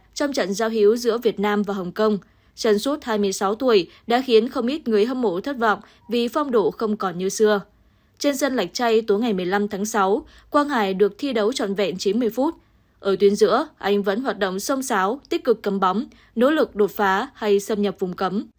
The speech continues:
Song hiệu quả là điều Quang Hải còn thiếu.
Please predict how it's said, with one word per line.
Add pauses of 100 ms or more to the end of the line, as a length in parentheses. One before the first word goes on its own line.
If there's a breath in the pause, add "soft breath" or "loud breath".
(460)
Song
hiệu
quả
là
điều
Quang
Hải
còn
thiếu.